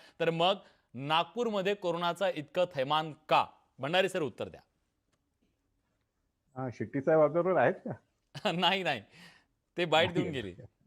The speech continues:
Speaker 2: अच्छा. अ, पण शेट्टी साहेबांना आठवण द्या म्हणावं, ते हल्ली बातम्या ऐकत नसावेत.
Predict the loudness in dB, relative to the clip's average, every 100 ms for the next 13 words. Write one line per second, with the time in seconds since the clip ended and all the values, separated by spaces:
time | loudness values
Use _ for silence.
0 | -20 _ -20 _ _ _ -10 -8 -8 -12
1 | -14 _ _ -20 -20 _ _ _ -6 -4
2 | 0 0 0 0 2 4 6 6 6 6
3 | 4 0 2 2 2 2 0 2 2 4
4 | 4 2 2 0 2 -2 -2 0 0 0